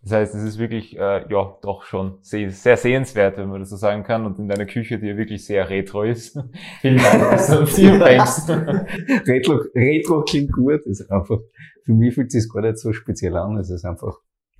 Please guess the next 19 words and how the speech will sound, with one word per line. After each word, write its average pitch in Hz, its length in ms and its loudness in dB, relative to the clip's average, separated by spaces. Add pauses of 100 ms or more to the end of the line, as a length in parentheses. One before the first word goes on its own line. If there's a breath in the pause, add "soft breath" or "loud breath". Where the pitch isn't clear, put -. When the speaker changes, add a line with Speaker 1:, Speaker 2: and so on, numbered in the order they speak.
(180)
Speaker 2:
steirische 95 480 -2
Stuben, 110 440 0
so. 110 160 -4
<laughs> 110 100 -6 (2250 loud breath)
Speaker 1:
Bevor 131 220 6
wir 160 60 8
jetzt 151 120 2
wirklich 180 160 4
mit 160 120 0
dem 160 60 -4
Interview 151 280 -6
starten, 120 440 2
würde 131 320 -6
Tobi 123 520 -2
kurz 139 300 -2
mit 107 120 -4
einer 104 180 -2
Vorstellung 95 640 -4 (100)
beginnen. 90 440 -8